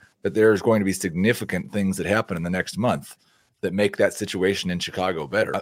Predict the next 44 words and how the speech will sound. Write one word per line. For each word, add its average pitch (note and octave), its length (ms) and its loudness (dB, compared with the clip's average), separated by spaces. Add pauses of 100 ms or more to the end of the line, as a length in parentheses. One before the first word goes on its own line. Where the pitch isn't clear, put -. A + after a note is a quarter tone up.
I'm G#2 120 -4
gonna A2 160 2
have F#2+ 260 2
a F#2 60 2
hard G2+ 340 0
time F#2 300 0
keeping F#2 280 -6
him E2 120 -4
as D#2+ 100 -8
high F2 160 2
as D#2 140 0
I D#2+ 100 4
do D2 420 0 (340)
if F2 120 -2
that's F2 240 2
not F2 240 2
the F#2+ 80 -12
case, - 360 -6
because D#2 340 -8
it, F2 120 -6
it, D2 240 -6
it's G2+ 220 -2
solely C3 520 2
based G2+ 360 2
on F#2 200 -2
what E2 120 -2
I F#2 160 2
believe F2+ 640 -4 (320)
is E2 180 -6
Justin F2 440 2
Fields' F#2 340 2
upside F2 400 0
as D#2+ 120 -4
both F#2 280 0
a E2+ 60 -2
passer F2+ 600 0
and F#2+ 280 -2
a E2 60 -2
rusher, E2 520 -2 (400)
and E2 260 -6
not G2+ 400 2
anything G2 400 0
Chicago's E2 560 0
done, C#2 280 -8